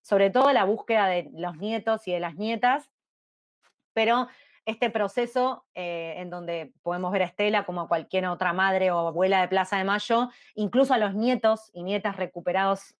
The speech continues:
eh, en contexto de democracia, empiezan a ser los testimonios claves para, para llegar a la sociedad civil,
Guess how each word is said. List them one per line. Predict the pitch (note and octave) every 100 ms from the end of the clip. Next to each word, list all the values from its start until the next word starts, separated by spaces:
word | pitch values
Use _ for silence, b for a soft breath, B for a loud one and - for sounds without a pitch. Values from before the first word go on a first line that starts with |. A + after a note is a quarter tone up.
| -
eh, | E3+ E3 D#3+ D#3+ D#3 D3+ D3
en | E3+ E3
contexto | F3 E3 F#3+ - G3+ F#3 F3 E3 D#3+ D3 -
de | F3
democracia, | E3+ F3 - G#3 G3+ - A3+ B3 B B B
empiezan | F#3+ A#3 C4 C4+
a | A3
ser | A3+
los | B3 A#3+
testimonios | F#3+ F3+ F3+ G3 G#3+ A3
claves | - A3 A3 A3+ C4+ -
para, | - F3+ E3+ - b b
para | - F3+
llegar | F3 F#3+ G#3+
a | C4
la | A#3
sociedad | - F3 G3+ G#3+
civil, | A3 A3 A#3 C4 D#4